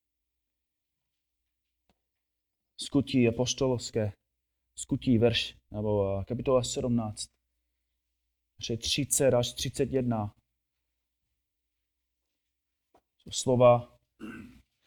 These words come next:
která kázal Pavel. "Když tedy Bůh přehledl ty doby nevědomosti,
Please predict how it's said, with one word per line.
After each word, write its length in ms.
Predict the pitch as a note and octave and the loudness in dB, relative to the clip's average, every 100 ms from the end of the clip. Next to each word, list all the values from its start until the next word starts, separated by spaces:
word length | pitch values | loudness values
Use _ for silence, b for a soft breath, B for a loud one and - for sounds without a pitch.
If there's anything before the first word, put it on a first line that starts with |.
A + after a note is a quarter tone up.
| _ _ _ _ _ _ _ | _ _ _ _ _ _ _
která 160 | - A#2 | -10 -2
kázal 640 | C3+ B2 B2+ B2 A#2+ A#2 B B B _ _ | 4 6 6 4 4 0 B B B _ _
Pavel. 420 | - C3+ C#3+ B2+ A2+ | -4 0 2 2 2
"Když 300 | A#2+ D3 - | 2 2 0
tedy 260 | E3+ D#3+ | 2 4
Bůh 380 | C3+ D3 C#3+ - _ _ _ | 4 2 2 -6 _ _ _
přehledl 680 | - C#3 C#3 C#3+ C3+ B2+ A#2 - - _ _ | 0 0 4 4 6 4 0 -6 -20 _ _
ty 120 | D3+ | 0
doby 480 | C3 C#3 C3+ C3 - | 6 6 6 2 0
nevědomosti, 760 | B2+ A#2+ D3 C3+ B2+ B2 A#2+ | 0 4 6 6 2 0 -4